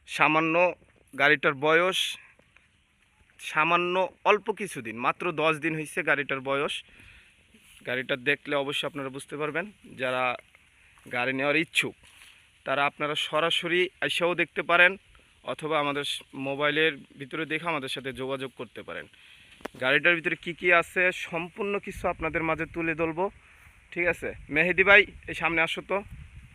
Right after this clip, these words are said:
এই গাড়িটার ভিতরে ইউজ করা হয়েছে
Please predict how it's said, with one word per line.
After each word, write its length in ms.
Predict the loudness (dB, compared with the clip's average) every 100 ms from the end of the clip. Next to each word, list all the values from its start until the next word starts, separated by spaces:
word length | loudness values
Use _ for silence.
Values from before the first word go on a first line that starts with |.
| -16 -16 -16 -20 -20 -20 -6
এই 180 | 0 2
গাড়িটার 420 | 6 6 8 4
ভিতরে 380 | 2 0 6 10 10 8 -2 _ -6
ইউজ 240 | -4 -4 2
করা 200 | 4 6
হয়েছে 420 | 4 4 4